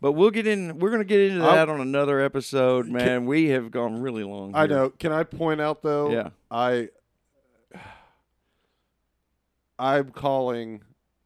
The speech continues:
Speaker 2: already for N F C, and I know this is gonna break your heart, Seattle, Green Bay. Seattle, Green Bay is going to be
Speaker 1: I can see
Speaker 2: that game.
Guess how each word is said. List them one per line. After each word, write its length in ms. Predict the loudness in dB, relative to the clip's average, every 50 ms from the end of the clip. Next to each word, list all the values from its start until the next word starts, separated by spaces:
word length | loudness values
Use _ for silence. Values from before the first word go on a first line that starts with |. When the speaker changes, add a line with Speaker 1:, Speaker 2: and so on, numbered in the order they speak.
| _ _ -6
Speaker 2:
already 680 | -2 0 0 2 2 2 0 0 -2 -2 -4 -6 -10 -14 _ _ _ _ _ _ _ _ _ _ _ _ _ _ _ _ _ _ _ _ _ _ _ _ -20 -20 -14
for 420 | -6 -2 0 0 0 0 -2 -4 -2
N 140 | 0 2 2
F 140 | 2 2 0
C, 440 | -2 -4 -4 -4 -4 -4 -6 -8 -12 _ _ _ _ _ _ _ _ _ _ _ _ _
and 120 | -12 -10 -8
I 80 | -6 -4
know 180 | -2 0 0
this 100 | 0 -2
is 40 | -2
gonna 240 | -4 -4 -4 -4 -6
break 360 | -6 -4 -4 -4 -4 -4 -8
your 100 | -8 -6
heart, 340 | -4 -2 -2 -2 -4 -8 -12 _ _ _ _ _ _ _ _ _ _ _ _ _ _ _
Seattle, 640 | -18 -16 -12 -10 -6 -4 -2 0 0 0 0 -2 -2 -4
Green 360 | -6 -8 -6 -6 -6 -6 -6
Bay. 300 | -6 -6 -6 -6 -8 -10 -14 _ _ _ _ _ _ _ _ _ _ _ _
Seattle, 640 | -20 -16 -8 -4 -2 0 2 4 4 4 2 2 0
Green 400 | -4 -6 -6 -4 -4 -4 -4 -4
Bay 260 | -2 -2 -2 -2 -2
is 200 | -4 -6 -8 -8
going 280 | -6 -4 -4 -4 -6 -8
to 100 | -12 -12
be 400 | -8 -8 -8 -6 -8 -8 -10 -10
Speaker 1:
I 240 | -10 -6 -4 -4 -4
can 240 | -4 -4 -6 -8 -8
see 180 | -6 -4 -2
Speaker 2:
that 240 | 0 0 -2 -2 -4
game. 300 | -6 -6 -6 -6 -6 -6